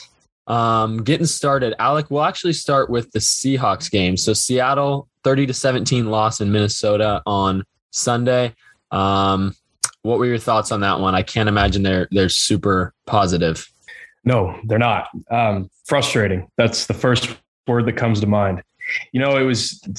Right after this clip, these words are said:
Speaker 2: it was another, uh, another blown lead. We were up seventeen to seven in this game, and then the Vikings took the last twenty-three points of the game, and we didn't score in the second half, couldn't move the ball, and defensively, we could not make a stop to save our life. Um,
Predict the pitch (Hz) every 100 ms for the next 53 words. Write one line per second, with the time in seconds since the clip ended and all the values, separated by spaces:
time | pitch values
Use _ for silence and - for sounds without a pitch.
0 | - 127 117 117 123 120 120 117 113 107
1 | 123 120 123 110 120 123 120 139 104 110
2 | 110 - 110 104 120 110 - 110 110 113
3 | 117 110 117 120 117 107 101 110 107 -
4 | - 110 98 - 113 - 113 110 107 -
5 | 120 113 107 113 107 107 110 107 107 104
6 | 101 110 117 113 104 110 110 104 - 107
7 | 110 107 101 110 107 101 110 113 107 -
8 | - - 127 113 120 107 110 101 107 110
9 | 110 - - - - - 104 104 98 101
10 | 123 117 120 117 113 120 123 117 113 117
11 | 110 - 110 110 110 101 117 107 104 101
12 | 110 107 104 _ - - - - - -
13 | 117 123 127 120 110 104